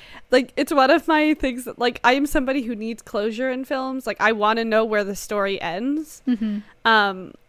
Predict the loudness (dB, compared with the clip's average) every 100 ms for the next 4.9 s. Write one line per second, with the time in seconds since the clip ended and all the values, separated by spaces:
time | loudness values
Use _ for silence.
0 | _ 0 2 2 2 0 0 -2 -2 -8
1 | -8 -12 -10 -10 -10 -14 -20 _ -2 0
2 | -2 -6 -12 -20 0 6 6 6 2 2
3 | 2 0 -2 0 0 0 -2 -2 -16 _
4 | _ _ -2 0 0 2 0 0